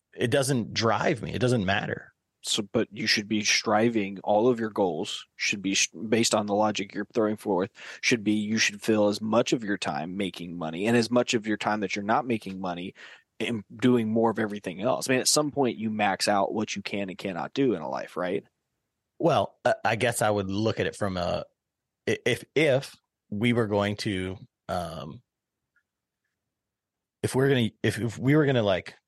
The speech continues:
Speaker 1: parallel the two.
Speaker 2: Mm-hmm.
Speaker 1: So I would say that I've, I've already, um, killed the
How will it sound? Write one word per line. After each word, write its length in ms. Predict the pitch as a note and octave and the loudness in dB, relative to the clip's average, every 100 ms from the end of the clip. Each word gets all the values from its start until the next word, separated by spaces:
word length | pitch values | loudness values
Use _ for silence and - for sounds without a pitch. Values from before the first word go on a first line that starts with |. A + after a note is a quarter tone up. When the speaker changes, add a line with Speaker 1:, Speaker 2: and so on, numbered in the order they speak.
| _ _ _ - | _ _ _ -4
Speaker 1:
parallel 500 | C#3+ A#2+ G#2+ E2+ D2 | 0 2 2 0 -6
the 100 | - | -12
two. 280 | - A2+ - _ _ _ _ _ _ - | -10 -10 -12 _ _ _ _ _ _ -20
Speaker 2:
Mm-hmm. 240 | G#2 G2 | -18 -6
Speaker 1:
So 280 | G#2 B2+ G#2 - | 2 4 4 2
I 120 | A#2 | 0
would 180 | G#2+ F#2 | 0 2
say 260 | C3+ C3 | 4 4
that 140 | G#2+ G2 | 4 4
I've, 360 | G2 G#2 - - _ _ _ _ _ _ - | 4 2 -2 -20 _ _ _ _ _ _ -4
I've 200 | G2+ G2+ | -2 0
already, 880 | - G#2+ A#2+ G2+ A2 A#2 F2+ G2 A#2 _ _ _ _ _ _ _ _ _ _ - | 2 4 4 4 2 2 0 -6 -10 _ _ _ _ _ _ _ _ _ _ -2
um, 560 | G2 F#2 E2+ F2 A2+ - _ _ _ _ _ _ _ - | 2 2 2 -2 -8 -18 _ _ _ _ _ _ _ -2
killed 400 | C3 A#2 A2 F#2+ | 2 4 4 2
the 360 | G2+ F2+ F2+ | 4 4 2